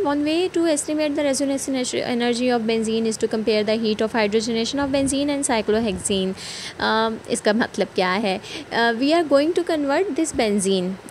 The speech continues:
अ, and we know benzene का स्ट्रक्चर हमारे पास ये होता है। This benzene we are going to convert into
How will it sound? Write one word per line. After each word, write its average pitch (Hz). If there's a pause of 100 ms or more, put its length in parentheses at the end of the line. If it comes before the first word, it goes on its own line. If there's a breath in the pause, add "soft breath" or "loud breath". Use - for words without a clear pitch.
अ, 202
and 214
we 214
know 214
benzene 196
का 220
स्ट्रक्चर 214
हमारे 247
पास 254
ये 262
होता 254
है। 277
This 269
benzene 233
we 233
are 220
going 214
to 240
convert 214
into 226